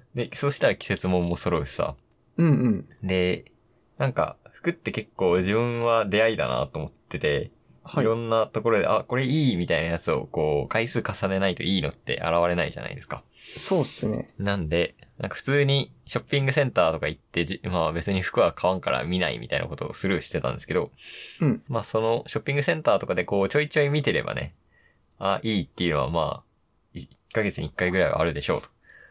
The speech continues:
Speaker 1: それを買うとまあ揃うんじゃないのっていうことで、服を月一着ぐらい買う。で、服屋さんに行ったら服を見ると。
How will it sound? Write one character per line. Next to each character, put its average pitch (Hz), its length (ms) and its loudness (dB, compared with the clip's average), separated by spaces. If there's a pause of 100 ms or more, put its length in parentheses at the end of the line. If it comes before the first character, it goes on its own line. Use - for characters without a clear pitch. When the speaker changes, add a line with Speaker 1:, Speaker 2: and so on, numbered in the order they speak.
(160)
Speaker 1:
そ - 120 -6
れ 101 60 4
を 107 80 4
買 113 240 4
う 117 60 0
と 98 200 2
ま 85 180 2
あ 80 40 -2
揃 95 240 2
う 98 40 4
ん 87 60 0
じ 82 60 0
ゃ 82 40 2
な 90 100 2
い 82 60 0
の 98 100 2
っ 110 60 -4
て - 200 -8
い 80 40 0
う 76 40 -6
こ - 80 -6
と 85 120 -2
で、 98 220 2 (760)
服 - 240 -2
を 78 100 2
月 - 220 -4
一 67 100 -8 (180)
着 87 460 -2
ぐ 92 100 0
ら 78 100 2
い 76 60 -4
買 73 160 -2
う。 60 160 -4
で、 85 300 -2
服 - 260 -8
屋 82 100 2
さ - 120 0
ん 71 80 -4
に 73 80 -4
行 73 60 -8
っ - 20 -20
た 80 100 2
ら 71 80 0
服 - 160 -2
を 71 60 0
見 78 120 0
る 73 100 -2
と。 - 80 -14